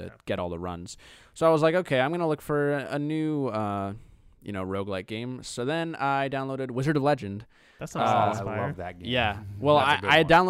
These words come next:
Speaker 2: downloaded it before, uh, I think a, about a year ago, and I only played it for a little bit. I didn't really get super into it. So I played it for a little bit.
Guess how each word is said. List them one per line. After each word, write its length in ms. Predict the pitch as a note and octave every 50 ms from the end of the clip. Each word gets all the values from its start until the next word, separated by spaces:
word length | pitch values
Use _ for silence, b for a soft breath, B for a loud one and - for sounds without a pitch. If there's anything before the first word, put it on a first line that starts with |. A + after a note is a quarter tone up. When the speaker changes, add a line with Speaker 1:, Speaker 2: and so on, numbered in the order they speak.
| F3+
Speaker 2:
downloaded 80 | F3 D#3+
it 40 | D3+
before, 480 | C3 B2 - - E3 D3 C#3+ B2+ A#2 A2
uh, 160 | G#2 G#2+ G#2+
I 40 | G2+
think 180 | - B2+ A2
a, 80 | G#2 G2
about 280 | G2+ - - A2+ G#2+
a 40 | G2+
year 200 | F#2 F#2+ G#2+ G#2+ G#2
ago, 280 | F#2+ G2 F#2 F2+ F#2 -
and 140 | G2 G#2
I 140 | G#2 G#2 G2+
only 240 | G#2 D#2+ C3+ D3 C3+
played 200 | - - A#2 A2
it 20 | A2
for 80 | - G#2+
a 40 | F#2
little 160 | F#2 G2+ G#2
bit. 160 | G#2 B2+ A#2+ E2
I 60 | F#2+
didn't 160 | G#2+ A2 A#2
really 140 | A2 G2 G2+
get 160 | - G#2+ G2+ -
super 220 | - G2+ - A2+
into 220 | A#2 A#2+ - C3
it. 180 | B2+ B2 B2 -
So 100 | - D#3+
I 60 | D#3+
played 200 | D#3 - G#3 G3
it 40 | F#3
for 100 | - -
a 40 | C#3+
little 180 | C#3+ C#3+ C#3+
bit. 240 | B2 C#3+ C#3 - -